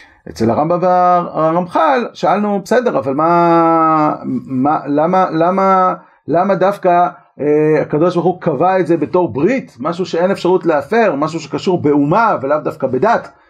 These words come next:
אה, אה, למה יש צדדים בעולם ההלכה שהם כן סגולים? מאיפה זה מגיע?" וראינו, כמו שכותב הרמח"ל, ובעצם גם ראינו ברמב"ם, ב-, בזה אפשר גם להבין את הרמב"ם במורה נבוכים, על השפע הגדול ששופע על הנביא,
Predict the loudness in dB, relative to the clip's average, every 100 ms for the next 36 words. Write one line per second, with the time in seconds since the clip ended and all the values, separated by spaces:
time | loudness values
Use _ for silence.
0 | _ _ -6 0 0 2 2 2 0 2
1 | 0 2 2 2 2 0 -4 -2 0 2
2 | 2 0 -6 _ _ -4 0 0 0 2
3 | 2 2 0 0 0 -2 0 -2 0 0
4 | 0 -4 -2 2 4 2 2 0 0 0
5 | 2 0 -4 -4 -4 -2 -2 -2 -8 _
6 | -20 -4 0 0 2 0 0 -2 -2 -2
7 | 0 0 0 0 0 0 -2 -2 -2 -2
8 | -2 0 0 0 0 0 0 0 -2 -6
9 | -16 -14 -6 0 0 0 -2 -2 0 0
10 | 0 0 0 0 0 0 0 0 0 -2
11 | -2 -2 0 0 0 -2 -2 0 0 -2
12 | -2 -2 0 -2 -2 -2 -2 -2 -6 -10
13 | -2 0 0 0 -2 0 0